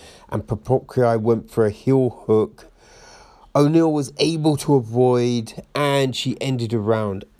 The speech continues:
dropping a ground and pound.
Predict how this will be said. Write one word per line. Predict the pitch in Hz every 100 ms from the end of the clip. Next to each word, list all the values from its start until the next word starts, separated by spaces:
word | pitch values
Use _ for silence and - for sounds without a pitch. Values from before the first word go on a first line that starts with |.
| -
dropping | 131 120 107 107 113 - 101 95 -
a | 98
ground | 101 95 95 92 92 107 120 127 110
and | 101 95
pound. | - 87 85 57 - - - -